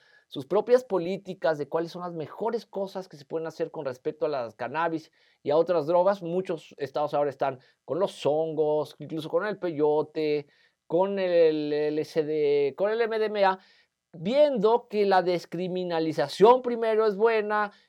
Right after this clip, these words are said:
que les quita presión al sistema de justicia, que eso no implica ni más delito, ni más crimen, ni más violencia, sino que al contrario, que significa menos acceso de los menores de edad a ese tipo de sustancias.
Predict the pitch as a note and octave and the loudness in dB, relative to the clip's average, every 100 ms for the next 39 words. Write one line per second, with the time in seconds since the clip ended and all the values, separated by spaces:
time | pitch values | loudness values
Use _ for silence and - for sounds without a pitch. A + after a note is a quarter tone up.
0 | _ D#3 D#3 D#3 - G3+ G#3+ G3+ F#3+ - | _ -2 0 0 -4 2 2 2 0 2
1 | A3+ A3 A3 A3 G#3+ G3 F3+ E3 - C#3 | 6 8 8 8 6 2 0 -2 -6 -4
2 | F#3 F#3 F3+ F#3+ G3 - B3 B3 G#3+ A3 | -2 0 -2 -2 -6 -4 -2 -2 0 4
3 | G#3 G3+ - _ _ F#3 F3+ F3+ F#3 F#3+ | 4 4 -2 _ _ 0 0 -2 -4 -4
4 | E3 F3+ F#3 E3+ F3+ E3+ E3 D#3+ E3 F3+ | -4 -4 -4 -2 -2 0 0 -4 0 0
5 | F3+ E3+ F3 F3 E3 D#3 E3 - E3 E3+ | 0 -2 -2 2 2 2 -4 -4 -2 0
6 | E3+ E3 D#3+ E3 E3 E3 E3 D#3+ D#3+ - | -2 -4 -2 0 2 4 4 4 -2 -10
7 | C#3 C#3 C3 C#3+ D3+ F3 A3 A3 A3 G#3 | -8 -8 -6 -6 -4 -4 6 8 8 6
8 | E3 F3 D#3+ D3 D#3+ D#3+ D3+ D#3 D#3 D3 | 2 -4 -6 -8 -8 -6 -6 -8 -10 -12
9 | C#3 - F3 F3+ - D3+ C3+ C3 - _ | -14 -8 -6 -6 -4 -4 -4 -8 -10 _
10 | _ _ C3+ D3 E3+ E3+ D3+ D3 E3+ F3+ | _ _ -6 0 4 4 0 4 8 8
11 | F3+ D#3 C#3 C3+ C3+ D3+ D#3+ D3+ C#3+ C#3+ | 8 4 0 -2 -4 -6 -6 -2 -2 -2
12 | D3+ - A3+ A3 G#3 G3 | -4 4 4 4 0 -2